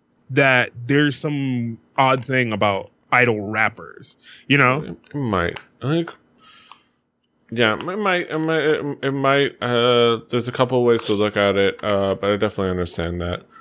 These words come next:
Speaker 2: Uh, it's definitely, all, all in all, it's an interesting, uh, op-ed piece to, to look at. Uh, and it's nice to see more more exposure, uh, from, you know, of K-pop, m-, uh, from somebody other than that one dude at Billboard.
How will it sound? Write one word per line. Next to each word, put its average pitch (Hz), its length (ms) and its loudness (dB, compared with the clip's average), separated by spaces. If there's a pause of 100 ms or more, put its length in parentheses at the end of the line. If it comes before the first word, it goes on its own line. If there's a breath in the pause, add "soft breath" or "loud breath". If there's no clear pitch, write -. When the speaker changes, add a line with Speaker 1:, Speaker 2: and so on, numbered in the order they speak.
(180 soft breath)
Speaker 2:
Uh, 98 540 2
it's 113 180 -8
definitely, 190 340 2
all, 156 200 4
all 170 240 4
in 170 80 4
all, 147 180 6
it's 131 200 0
an 123 80 2
interesting, 120 640 0
uh, 95 480 2
op-ed 95 440 2
piece 92 280 -6
to, 92 180 -2
to - 160 -4
look 87 300 0
at. 90 280 4 (320 loud breath)
Uh, 87 600 4
and 113 140 -2
it's 135 160 -4
nice 156 180 -4
to 151 80 -14
see 156 240 -8 (140)
more 131 400 -2 (440 soft breath)
more 131 300 4
exposure, 117 1080 4
uh, 101 420 6 (120)
from, 104 500 -2
you 107 120 -4
know, 101 120 -2
of 98 280 2
K-pop, 107 540 2
m-, 107 280 -6
uh, 98 160 4
from 101 180 -4
somebody 98 360 0
other 95 240 2
than 95 280 -2
that 92 220 0
one 95 280 0
dude 95 220 2
at 92 200 0
Billboard. 87 520 0